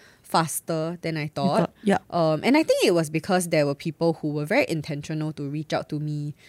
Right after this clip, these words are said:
Speaker 1: in this transition to kinda help me get settled into this
Speaker 2: Oh,
Speaker 1: new
Speaker 2: that's
Speaker 1: team
Speaker 2: so
Speaker 1: and new
Speaker 2: good.
Speaker 1: environment. Yeah, I'm very, very thankful. Like, like, I have this one friend,
Speaker 2: Yeah.
Speaker 1: um, Sammy. So she actually appeared on one of our episodes, right? She's my new friend of twenty twenty-three because, like,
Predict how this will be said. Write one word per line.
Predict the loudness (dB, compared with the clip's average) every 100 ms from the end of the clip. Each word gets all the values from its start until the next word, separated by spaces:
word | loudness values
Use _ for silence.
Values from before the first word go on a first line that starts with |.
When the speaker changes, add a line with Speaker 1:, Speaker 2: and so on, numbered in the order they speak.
| -20 _
Speaker 1:
in | -4 -2
this | -2
transition | -4 -4 -4 -4 -2 -4
to | -4 -4 -2
kinda | -2 0
help | -2
me | -2
get | -4 -6
settled | -8 -8 -10 -8
into | -8 -6
this | -2 2
Speaker 2:
Oh, | 4
Speaker 1:
new | 4
Speaker 2:
that's | 4 4
Speaker 1:
team |
Speaker 2:
so | 4
Speaker 1:
and | 6
new |
Speaker 2:
good. | 6 8 8
Speaker 1:
environment. | 6 2 -2
Yeah, | 4 6
I'm | 6
very, | 6 6
very | 6
thankful. | 4 0 -2 -4 0
Like, | 0 0 -6 -20 -20 -2
like, | 4 4 4 -2 _
I | 2
have | 4 6
this | 4
one | 4 4
friend, | 6 6 6 4
Speaker 2:
Yeah. | 2
Speaker 1:
um, | 2
Sammy. | 2 2 4 2
So | 2 4
she | 4
actually | 6 6
appeared | 4 2 2
on | 0 -2 -8
one | -4 -2
of | 0
our | -2
episodes, | -2 -4 -4 -6 -4
right? | -4 -4 -10 0
She's | 4
my | 6
new | 6
friend | 4 6 6 4 -2 -10 -4
of | 0 4
twenty | 4 4
twenty-three | 4 2 2 2 2
because, | 2 4 4 4
like, | 2 2